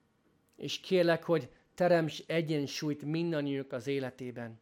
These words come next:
Hogy úgy látjuk az életünket, hogy akarunk boldogságot okozni egymásnak, és egymást szolgálni és szeretni. Úr Jézus Krisztus, kérünk, hogy segíts minket ebben,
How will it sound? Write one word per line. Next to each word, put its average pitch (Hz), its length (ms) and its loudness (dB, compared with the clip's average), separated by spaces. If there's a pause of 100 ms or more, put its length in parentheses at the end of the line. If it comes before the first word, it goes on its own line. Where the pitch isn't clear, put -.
(680)
Hogy 160 180 -4
úgy 190 220 2
látjuk 175 460 4
az 147 160 -2
életünket, 156 600 0
hogy 147 140 -6
akarunk 139 680 -4 (640)
boldogságot 139 920 0
okozni 123 680 -4 (100)
egymásnak, 123 800 -8
és 120 200 -8
egymást 131 680 -6
szolgálni 131 720 -4
és 120 300 -10
szeretni. 127 760 -4 (1900)
Úr 151 140 -6
Jézus 139 260 -2
Krisztus, - 360 -12
kérünk, 147 440 -2
hogy 127 80 -8
segíts 139 440 -4
minket 117 380 -10
ebben, 113 380 -12